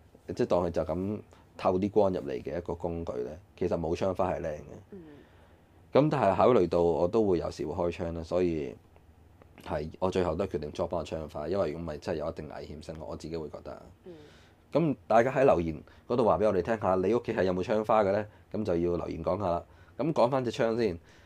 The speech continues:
Speaker 1: 咁自從換咗佢做透明玻璃之後咧，真係好正，日日就有啲陽光咁曬入嚟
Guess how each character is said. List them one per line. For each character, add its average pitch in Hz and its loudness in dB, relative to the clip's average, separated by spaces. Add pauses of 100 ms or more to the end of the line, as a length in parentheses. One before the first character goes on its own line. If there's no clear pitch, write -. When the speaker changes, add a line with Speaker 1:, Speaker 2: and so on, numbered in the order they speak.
(120)
Speaker 1:
咁 160 4
自 151 2
從 90 0
換 98 0
咗 113 4
佢 101 0
做 92 0
透 90 -2
明 85 -6
玻 107 4
璃 98 2
之 98 0
後 82 2
咧， 85 -2
真 117 0
係 76 2
好 80 -2
正， 78 -4 (340)
日 98 -2
日 87 0
就 92 -4
有 90 0
啲 107 -2
陽 85 -10
光 95 0
咁 92 -6
曬 80 -4
入 55 -8
嚟 - -8